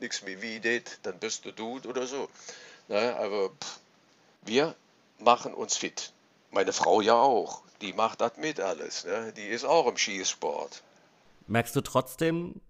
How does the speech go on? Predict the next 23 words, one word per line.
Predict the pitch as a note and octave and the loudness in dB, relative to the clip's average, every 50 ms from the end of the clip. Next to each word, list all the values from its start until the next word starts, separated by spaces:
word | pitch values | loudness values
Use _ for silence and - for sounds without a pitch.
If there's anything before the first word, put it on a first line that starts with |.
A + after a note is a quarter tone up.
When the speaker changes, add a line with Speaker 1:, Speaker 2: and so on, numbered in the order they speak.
| - _ - | -20 _ -4
Speaker 2:
dass | - A#2+ A#2+ - - | -4 -4 -4 -4 -6
du, | - C3+ B2+ A#2+ | -4 -2 -2 -2
dass | A2+ B2 B2 - - | -2 -4 -4 -4 -4
du | B2+ | -4
in | G2+ G#2+ | -4 -2
manchen | A2+ A2+ A#2+ A#2+ - - C#3 C3+ C3 B2 B2 A#2 - | 0 0 -2 -2 -4 -6 -6 -4 -4 -4 -6 -8 -4
Belangen | - A#2+ A#2 A2 A2 A#2 B2+ B2+ C3+ - | -2 0 4 4 2 2 2 -4 -6 -8
vielleicht, | - - B2 A2 A2 A2 A2+ A#2 A#2 - - - - | -8 -6 -2 0 2 2 2 0 -2 -6 -12 -14 -10
äh, | - G2+ A2 A2+ A2+ | -6 -4 -2 -2 -4
den, | G2 G#2 - A2+ A2 G#2+ G#2+ A2 | -4 -4 -4 -2 -2 -2 -2 -4
ich | - G#2 G#2 | -6 -8 -4
sag, | - A#2 A2 - | -2 -2 -2 -2
ich | - - | -2 -2
nenn's | B2+ B2 A2+ | -2 -2 -2
jetzt | A#2+ - - | -4 -6 -4
mal | A#2+ A#2+ | -2 -2
den | A2+ A2+ A2 | 0 0 -2
jungen | G#2+ G#2+ A#2+ B2+ B2 A2+ G2 F2+ | 0 2 2 2 2 0 0 2
Wilden, | A#2 C#3 D3+ D3 D3 B2+ B2 C#3 C#3+ - - - - - _ - - - | 4 4 4 4 2 0 0 0 -2 -4 -10 -20 -20 -20 _ -16 -6 -4
unterlegen | B2+ A2+ A#2+ A2+ G#2+ G#2+ A2+ B2 D3 D#3 | -2 0 2 2 2 2 0 0 0 -2
bist? | F3+ F#3 F#3 - - - _ _ _ _ _ - | -2 -4 -6 -8 -16 -18 _ _ _ _ _ -2
Speaker 1:
Äh, | - A2 G#2+ G2 F2 F2+ - - - | 0 2 2 2 0 -4 -14 -12 -8
logisch. | G2+ F2 E2+ F#2 G#2+ - E3+ A#2+ A2 F#2 E2+ - - - - | -6 -4 -4 -2 -2 -2 -2 0 -2 -2 -2 -2 -4 -4 -6